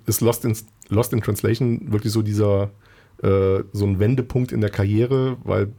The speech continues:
bis dahin war Bill Murray eben so dieses, so auf diese typische Bill Murray-Rolle aus den achtzigern auch festgelegt. Äh, und hier kommt wirklich so der etwas zerbrechlichere, äh, Charakter raus. Er ist zwar immer noch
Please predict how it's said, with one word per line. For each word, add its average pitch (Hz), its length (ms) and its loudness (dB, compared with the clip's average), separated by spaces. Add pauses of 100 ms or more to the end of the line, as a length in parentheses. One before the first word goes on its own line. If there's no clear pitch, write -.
(160)
bis - 280 -2
dahin 117 680 2
war 104 240 -2
Bill 104 160 2
Murray 110 320 2
eben 104 160 -2
so 104 100 0
dieses, 98 460 -6 (1040)
so 101 200 2
auf 101 100 -2
diese 101 400 2 (140)
typische 135 420 0
Bill 107 300 0
Murray-Rolle 123 760 2
aus 104 140 -2
den 120 100 -6
achtzigern 110 340 -2
auch - 100 -4
festgelegt. 151 880 -2 (100)
Äh, 113 200 2
und 110 200 -2
hier 123 460 2 (100)
kommt 117 560 -2
wirklich 110 240 -2
so 113 80 0
der 107 220 2
etwas 104 300 -2
zerbrechlichere, 110 1500 0
äh, 104 40 -2
Charakter 113 800 -2
raus. 110 340 2
Er 104 120 -2
ist 107 120 -4
zwar 107 160 0
immer 113 180 2
noch 110 180 0